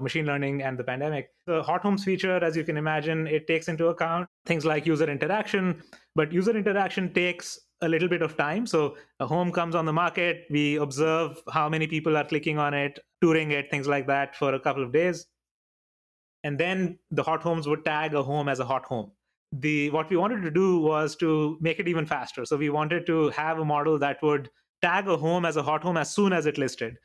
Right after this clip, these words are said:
So even, you know, without having that user interaction data, we wanted to be able to tag it. So we built a model which is days on market model. So it's like it predicts how many days on particular home is likely to stay on market based on its price, based on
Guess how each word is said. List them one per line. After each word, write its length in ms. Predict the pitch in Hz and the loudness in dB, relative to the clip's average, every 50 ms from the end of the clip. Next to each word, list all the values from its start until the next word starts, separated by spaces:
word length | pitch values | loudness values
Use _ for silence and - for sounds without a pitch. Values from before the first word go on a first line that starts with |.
| _ _ _ _ | _ _ _ _
So 100 | - 170 | -2 0
even, 460 | 165 175 180 185 185 175 175 156 156 - | 2 2 2 0 0 0 0 -2 -4 -2
you 60 | 151 | -2
know, 80 | 147 139 | -2 0
without 340 | 135 147 156 170 190 202 - | 0 2 2 2 2 2 2
having 340 | - 160 156 160 170 165 165 | 0 -2 -2 -2 -2 0 0
that 180 | 156 147 139 | 0 0 0
user 240 | 151 151 143 160 156 | 0 0 2 2 2
interaction 500 | 147 135 147 135 131 127 123 - - 160 | 0 0 0 0 0 -2 -2 -4 -4 -2
data, 300 | 156 170 180 190 233 254 262 - _ _ _ _ _ - | -2 -2 0 0 -2 -4 -6 -10 _ _ _ _ _ -4
we 60 | 143 | -2
wanted 260 | 135 147 151 156 160 | 0 0 -2 -2 -2
to 80 | 170 160 | -2 0
be 140 | 151 156 | 2 2
able 180 | 156 151 151 147 | 2 2 2 0
to 80 | 151 139 | 0 -2
tag 280 | 147 139 131 127 110 | -2 0 -2 -2 -2
it. 120 | 110 - - _ _ _ _ _ _ | -6 -10 -12 _ _ _ _ _ _
So 120 | - - 160 | 2 2 4
we 100 | 170 175 | 4 4
built 220 | 165 220 240 233 | 4 4 2 2
a 40 | 226 | 2
model 340 | 190 185 185 180 180 185 180 | 2 2 2 2 2 2 2
which 180 | 170 165 160 175 | 2 2 2 2
is 320 | 175 165 165 156 143 165 - 127 | 2 2 2 0 -2 -6 -4 0
days 240 | 127 151 165 165 156 | 2 4 4 4 2
on 140 | 165 160 160 | 2 0 0
market 400 | 151 147 143 139 - 160 139 - | 0 0 0 0 -2 -4 -4 -4
model. 240 | 135 123 117 117 110 | -4 -4 -4 -4 -2
So 120 | - 151 | -2 -2
it's 120 | 143 139 | -2 -2
like 160 | - 151 202 147 | -2 -2 0 0
it 140 | 143 147 | -2 -2
predicts 560 | - 160 143 175 180 170 175 - - - - - - | 0 0 0 2 0 0 -2 -6 -12 -12 -12 -12 -6
how 160 | - 139 156 | -2 -2 0
many 220 | 165 180 180 175 170 | 0 0 0 0 0
days 360 | 147 131 147 156 160 160 156 | 0 2 2 4 4 2 2
on 300 | 165 151 147 143 139 151 - _ - | 0 0 0 -2 -4 -6 -6 _ 0
particular 340 | 160 147 165 156 160 151 131 | 0 0 2 2 0 0 0
home 240 | 135 165 170 160 | 0 0 0 0
is 100 | 156 131 | 0 0
likely 320 | 143 135 143 143 - 165 160 | 0 0 0 0 -2 -4 -4
to 100 | 151 147 | -4 -4
stay 200 | - - - 147 | -4 0 0 0
on 140 | 147 143 139 | 0 0 -2
market 480 | 131 127 127 131 - - 156 - 165 127 | 0 0 -2 0 0 -2 -2 -2 -2 0
based 320 | 139 143 151 151 151 - | 2 2 2 2 0 -2
on 280 | 160 147 143 143 143 139 | -2 0 0 0 0 -2
its 120 | 131 127 | -4 -4
price, 420 | - - 175 170 165 165 165 156 - | -4 -2 0 0 2 2 0 0 0
based 280 | - 143 139 135 - | 2 2 2 2 0
on 300 | - 139 135 135 131 131 | -2 -2 0 -2 -2 -4